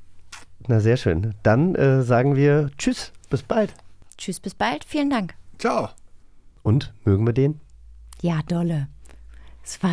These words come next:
Speaker 2: richtig dolle toll, fand ich. Also super Typ, ähm, super schöne Projekte, die er macht. Und, ähm,
Speaker 1: So ein positiver Mensch auch.
Speaker 2: Ja, ein richtig guter.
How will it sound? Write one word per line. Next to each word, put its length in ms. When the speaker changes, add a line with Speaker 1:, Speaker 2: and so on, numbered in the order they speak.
Speaker 2:
richtig 500
dolle 280
toll, 300
fand 280
ich. 220
Also 340
super 400
Typ, 340
ähm, 380
super 260
schöne 260
Projekte, 520
die 120
er 100
macht. 360
Und, 600
ähm, 440
Speaker 1:
So 100
ein 80
positiver 680
Mensch 320
auch. 160
Speaker 2:
Ja, 80
ein 260
richtig 240
guter. 420